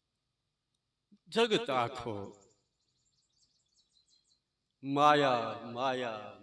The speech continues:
માયા છે. એ તો હોય ને, છે જ સંસાર. પણ જે મન મંદિરમાં પરમાત્માના દર્શન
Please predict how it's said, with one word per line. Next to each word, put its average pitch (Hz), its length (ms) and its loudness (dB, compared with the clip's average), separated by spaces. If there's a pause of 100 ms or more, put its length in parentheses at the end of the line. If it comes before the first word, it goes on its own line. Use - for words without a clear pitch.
માયા 107 580 -20 (640)
છે. 240 320 -16 (2250)
એ 208 80 -4
તો 226 220 -4
હોય 160 300 -2
ને, 165 180 -6 (120)
છે 233 180 2 (100)
જ - 40 -10 (1300)
સંસાર. 143 560 -6 (2500)
પણ 175 180 -2 (2250)
જે 170 120 0 (180)
મન 143 160 2 (120)
મંદિરમાં 208 680 2
પરમાત્માના 170 800 0
દર્શન 139 360 -6